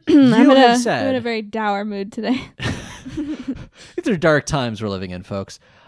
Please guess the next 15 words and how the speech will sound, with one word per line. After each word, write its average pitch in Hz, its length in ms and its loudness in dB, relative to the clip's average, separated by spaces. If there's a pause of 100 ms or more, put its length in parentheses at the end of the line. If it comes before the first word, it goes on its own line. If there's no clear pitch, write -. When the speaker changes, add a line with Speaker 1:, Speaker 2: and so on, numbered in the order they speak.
(140)
Speaker 1:
Uh, 165 420 0
you 208 260 0
have 247 140 0
said 104 520 -4 (300)
that 135 120 -2
Regret 139 800 -2 (640)
is 135 140 -2
a 123 40 0
horse. - 640 -2 (480)
Speaker 2:
Yeah. 208 280 -4 (680)
Speaker 1:
You're 285 140 6
correct. 359 480 4
That's 571 180 6
a 294 40 10
Speaker 2:
Oh, 269 60 10